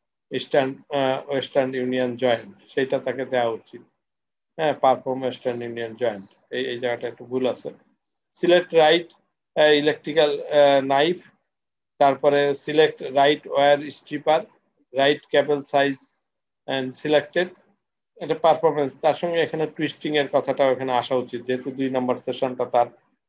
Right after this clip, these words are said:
আ, কাজ করতে হবে। এখানেও remove ins-, installation cable সে লিখেছে,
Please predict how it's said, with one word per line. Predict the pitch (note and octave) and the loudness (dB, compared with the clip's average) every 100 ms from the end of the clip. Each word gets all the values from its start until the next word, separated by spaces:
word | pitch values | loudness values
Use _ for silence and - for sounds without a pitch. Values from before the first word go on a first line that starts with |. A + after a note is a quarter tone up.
| _ | _
আ, | B2+ A#2+ - - - B2+ | -6 -6 -8 -20 -20 -4
কাজ | C3 A2+ | -2 -2
করতে | - D3 - | -2 -4 -2
হবে। | A#2+ G2 G2+ _ _ _ _ _ _ _ _ _ _ _ _ _ _ _ _ - | -4 -4 -12 _ _ _ _ _ _ _ _ _ _ _ _ _ _ _ _ -6
এখানেও | D3 D#3+ E3+ D3+ | -4 0 2 2
remove | D3 C#3+ D#3 F3 | 2 -2 -2 -4
ins-, | D#3+ D3 C#3+ F#3+ | -4 -2 -2 -4
installation | D#3 D3 - D#3 C#3+ - D3+ | -4 -4 -4 -4 -4 -6 -8
cable | C#3+ C3+ C#3 | -4 -2 -2
সে | C3 D3 | -4 -6
লিখেছে, | C3 C3 C#3+ - F3 | -6 -6 -8 -4 -6